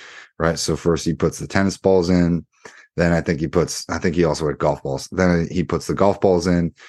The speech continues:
and then he puts the marbles in, and then he puts the sand in, and then he puts the water in. Any other way around that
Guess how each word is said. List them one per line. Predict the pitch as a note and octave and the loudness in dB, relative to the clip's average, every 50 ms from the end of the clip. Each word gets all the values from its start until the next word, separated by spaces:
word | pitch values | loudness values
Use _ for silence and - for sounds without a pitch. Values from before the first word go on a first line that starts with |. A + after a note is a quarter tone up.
| - _ _ - | -20 _ _ -10
and | D#2+ E2 | -6 -4
then | D#2+ D#2 | -4 -4
he | |
puts | D2 - D#2 C#2 - | -4 -6 -8 -8 -6
the | - | -4
marbles | D#2 D#2+ F2 G2 F#2+ F#2 F#2+ F2 E2+ | -2 0 2 2 4 4 2 2 2
in, | F#2 F2 F2 E2+ D#2+ - - | 2 2 2 0 -4 -6 -8
and | E2 E2 F2+ | -6 -2 0
then | F#2+ G2+ | 0 0
he | F#2+ | 0
puts | F2 - D#2+ - - | -2 -4 -8 -8 -8
the | D2+ | -6
sand | - - G2 G2+ G#2 F#2+ F2 | -2 0 2 2 4 4 4
in, | E2 D#2+ D#2 D2+ - | 2 2 0 -2 -2
and | D#2+ E2 E2 | -2 -2 0
then | E2 D#2+ | 0 -2
he | D2+ | -2
puts | - D#2 D2 - | -4 -6 -6 -4
the | - D2+ | -4 -4
water | D2 D#2 D#2 E2 D#2+ D#2 C#2+ C#2+ | 0 2 2 4 4 2 2 0
in. | C#2 C#2 C#2 _ - - - _ _ - | -2 -4 -6 _ -16 -20 -20 _ _ 0
Any | G#2+ A#2+ B2+ A2+ | 2 4 4 4
other | A2 A#2 B2 B2 G#2 | 4 4 4 4 4
way | F#2 F#2 F#2 | 4 4 4
around | F2 E2 F2 G2+ G#2 G#2 F#2+ | 4 4 4 2 2 2 2
that | E2 D2+ D2+ D2 | 2 2 0 -2